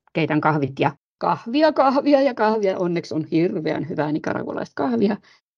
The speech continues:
Mun, mun Clarencen kanssa, eli mun miehen kanssa, niin me saadaan aamukahvit, me juodaan yleensä yhdessä, ja sit iltapäiväkahvit.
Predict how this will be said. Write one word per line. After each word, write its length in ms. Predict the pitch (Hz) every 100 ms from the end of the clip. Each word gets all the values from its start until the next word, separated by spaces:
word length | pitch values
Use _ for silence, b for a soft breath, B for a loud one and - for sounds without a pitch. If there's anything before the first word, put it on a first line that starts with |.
| _ -
Mun, 300 | 185 175 160
mun 220 | 180 165
Clarencen 560 | 185 196 196 170 151 151
kanssa, 340 | 156 160 -
eli 120 | 156 156 156
mun 120 | 170
miehen 280 | 190 185 151
kanssa, 300 | - - 156
niin 120 | 156
me 80 | 151
saadaan 400 | 185 165 151 147 -
aamukahvit, 600 | 262 196 214 208 143 -
me 60 |
juodaan 340 | 139 139 139 143
yleensä 260 | 143 123 - _ -
yhdessä, 420 | 156 190 226 - _ _ _
ja 60 | -
sit 160 | 196 -
iltapäiväkahvit. 960 | 208 208 165 151 156 175 165 185 226